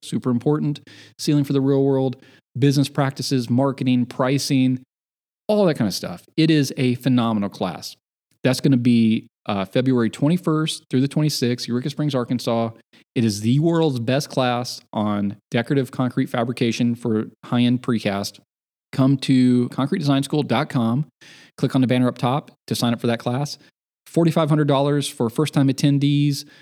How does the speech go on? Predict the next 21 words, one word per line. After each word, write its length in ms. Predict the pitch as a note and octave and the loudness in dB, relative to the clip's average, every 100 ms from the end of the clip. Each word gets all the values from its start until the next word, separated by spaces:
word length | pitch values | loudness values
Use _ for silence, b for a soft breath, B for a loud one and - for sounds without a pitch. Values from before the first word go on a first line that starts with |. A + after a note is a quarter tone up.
| B - | B -10
twenty-two 680 | - D3 C#3+ - D#3 D3 | -2 -2 -2 -2 2 2
fifty 540 | C#3 - C#3+ - D3+ D3 | 0 -2 -4 -2 -2 -2
for 420 | - C#3 B2+ A#2+ | 0 0 2 0
people 280 | A#2 B2+ C3+ | 0 0 2
that 100 | A#2 | 0
have 80 | |
been 160 | A2 C3+ | 2 0
to 200 | C3+ B2+ | 2 2
a 100 | B2 | 0
concrete 360 | A#2 C3+ A#2+ C3+ | -2 -4 -4 -4
design 200 | B2 B2 | -2 -2
school 160 | B2+ | -2
class 260 | A#2+ A#2+ A#2 | -4 -4 -4
before 320 | - A2+ C3 | -8 -4 -2
and 120 | B2 | 0
wanna 140 | A#2 A2+ | 2 0
just 180 | A2 - | 0 -2
come 160 | A#2+ | 0
do 120 | A#2+ | 0
a 60 | A#2 | -2
refresher. 580 | G#2+ - C#3+ C#3+ D#3+ | -2 -2 -2 -2 -4